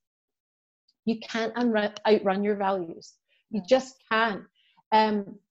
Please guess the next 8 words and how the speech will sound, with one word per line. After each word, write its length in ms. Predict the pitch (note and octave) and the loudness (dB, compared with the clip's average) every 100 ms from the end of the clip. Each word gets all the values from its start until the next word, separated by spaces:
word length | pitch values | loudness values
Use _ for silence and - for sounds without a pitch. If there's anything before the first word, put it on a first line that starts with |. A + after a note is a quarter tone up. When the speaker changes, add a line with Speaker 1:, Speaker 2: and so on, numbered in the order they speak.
| _ _ _ _ _ _ _ | _ _ _ _ _ _ _
Speaker 1:
and 200 | A#3 A3+ G#3+ | 0 2 4
you 160 | A#3+ | 4
will 160 | B3 B3 | 4 2
behave 600 | A3+ G#3 - A#3+ B3 B3 | 0 -4 0 4 6 4
in 120 | A3+ | 2
a 60 | G#3 | 0
way 600 | G3+ G#3+ A3+ G#3+ G3 F#3 | 4 4 6 6 4 2
that 500 | G3+ G3+ G3 F#3+ - | 2 2 2 0 -4